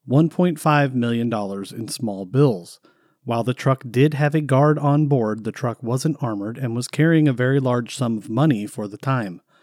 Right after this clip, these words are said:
What could possibly go wrong? Well, I'm about to tell you as I break down the Great Plymouth Mail Truck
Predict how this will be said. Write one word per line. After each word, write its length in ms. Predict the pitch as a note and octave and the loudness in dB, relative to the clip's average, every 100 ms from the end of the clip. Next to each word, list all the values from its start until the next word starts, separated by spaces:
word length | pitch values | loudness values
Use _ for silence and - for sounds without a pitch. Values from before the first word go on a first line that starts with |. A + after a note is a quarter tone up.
| _ _ _ _ _ | _ _ _ _ _
What 160 | E3 E3 | -2 -2
could 120 | C#3 | -2
possibly 400 | C3 - A2+ G#2 | -2 -2 -6 -6
go 100 | G#2 | -4
wrong? 320 | G2+ E2 E2 _ _ _ _ _ _ _ | -6 -8 -14 _ _ _ _ _ _ _
Well, 140 | A#2+ A2+ | -6 -2
I'm 140 | A#2+ | 0
about 220 | B2+ C3 | 0 -2
to 80 | D3+ | -4
tell 220 | C#3+ B2 | -2 0
you 180 | A2+ A2+ | 0 -2
as 200 | A2+ A2+ | -4 -6
I 80 | G#2+ | -6
break 320 | F#2+ B2 B2 | -2 -2 0
down 300 | C#3 A#2+ A#2 | -2 -2 -2
the 80 | A2 | -2
Great 380 | B2+ C#3+ D#3+ _ | 0 2 0 _
Plymouth 440 | F#3+ G3+ G#3 _ | 0 0 0 _
Mail 340 | C3+ B2 A#2 A2+ | -4 -2 -2 -4
Truck 440 | - A2+ A2 | -4 -6 -6